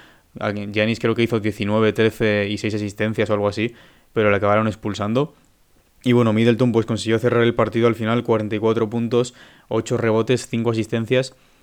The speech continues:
y cinco triples. Metió un triple al final loquísimo también. Eh, así que muy buen partido de Middleton, que yo creo que lo necesitaba para, pues, subirse un poco la autoestima, porque sí es verdad que ha tenido una temporada bastante más dura que la anterior, aunque ha sido All-Star, que yo,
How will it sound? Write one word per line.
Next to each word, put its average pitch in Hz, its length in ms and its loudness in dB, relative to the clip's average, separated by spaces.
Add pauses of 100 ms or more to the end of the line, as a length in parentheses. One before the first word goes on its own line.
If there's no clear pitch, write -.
(120)
y 117 180 0
cinco 113 340 -2
triples. 110 380 -2
Metió 104 180 -2
un 107 60 -2
triple 110 240 -2
al 107 60 0
final 101 280 -4
loquísimo 98 480 -4
también. 98 400 -6 (400)
Eh, 107 140 2
así 98 200 -2
que 104 120 0
muy 107 160 0
buen 117 160 2
partido 110 240 2
de 107 80 0
Middleton, 110 340 0
que 107 80 0
yo 104 100 2
creo 110 120 2
que 110 60 0
lo 107 100 0
necesitaba 107 540 -2
para, 98 420 0 (400)
pues, 107 160 -4
subirse 107 400 -4
un 107 120 -2
poco 110 360 2
la 104 80 4
autoestima, 113 520 0
porque 101 200 -2
sí 95 80 -8
es 98 60 -6
verdad 107 180 2
que 110 80 -2
ha 107 220 -2
tenido 110 160 -2
una 107 60 -2
temporada 110 380 0
bastante 107 340 -4
más 107 160 -2
dura 107 200 0
que 104 80 -2
la 104 80 0
anterior, 101 440 -4 (320)
aunque 104 260 0
ha 104 40 2
sido 107 240 2
All-Star, 101 440 0
que 107 120 -4
yo, 98 240 -6